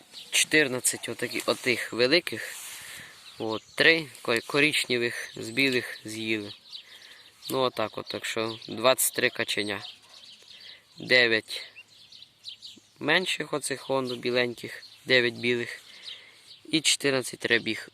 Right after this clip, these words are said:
рябих отака, отаких. От, уже починаємо кукурузку додавати в комбікорм стартовий для каченят. Ну, отак от на сонечку тут собі ходять. Щас бояться, бо я прийшов. Тікають щось.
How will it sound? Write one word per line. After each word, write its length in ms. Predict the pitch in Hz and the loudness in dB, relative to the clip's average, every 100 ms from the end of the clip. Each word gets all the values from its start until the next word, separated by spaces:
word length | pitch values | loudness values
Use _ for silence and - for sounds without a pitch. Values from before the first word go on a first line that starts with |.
| - | -2
рябих 480 | 123 120 113 - | 0 2 0 -2
отака, 400 | - - - 110 - - | -10 -12 -10 -12 -14 -12
отаких. 560 | 98 113 117 - - - - - - - - - - - - - | -8 -4 -4 -6 -12 -14 -18 -20 -20 -20 -20 -20 -20 -20 -20 -8
От, 340 | 120 113 113 | -6 -6 -6
уже 180 | 120 127 | -4 0
починаємо 500 | 131 120 - 120 113 - | 0 0 0 0 -2 -6
кукурузку 580 | 113 - 131 208 - 165 | -10 -4 -2 -2 -4 -2
додавати 680 | 165 156 156 156 151 - - | 0 2 2 -2 -4 -10 -16
в 40 | |
комбікорм 600 | - 139 139 139 147 143 | -6 -4 -4 -4 -2 -2
стартовий 840 | 131 - 135 127 131 127 131 - - | -2 0 0 0 -6 -6 -10 -16 -6
для 120 | 127 | -6
каченят. 500 | - 127 131 127 123 - - - - - - - - - - - - - - - | -4 -4 -4 -2 -4 -8 -20 -20 -18 -18 -18 -20 -20 -20 -20 -18 -18 -18 -10 0
Ну, 100 | 147 | 2
отак 340 | 135 113 - | 4 0 -2
от 120 | - | -6
на 100 | 123 | -6
сонечку 580 | 117 - 160 147 - - | -2 2 2 2 -2 -6
тут 140 | - - | -10 -10
собі 360 | - 113 113 - _ - - - _ - - - - | -8 -6 -6 -10 _ -20 -20 -20 _ -20 -20 -20 -16
ходять. 360 | - - 123 113 | -10 -2 0 0
Щас 220 | - 139 | 2 0
бояться, 460 | 113 135 180 - 110 | 2 2 4 2 0
бо 80 | 110 | 0
я 140 | 107 | -2
прийшов. 460 | - 104 - 107 107 - - _ - - | -4 -6 -6 -8 -10 -18 -20 _ -20 -10
Тікають 520 | - 120 107 104 107 | -6 -4 -2 -2 -4
щось. 320 | - 107 - | -8 -6 -8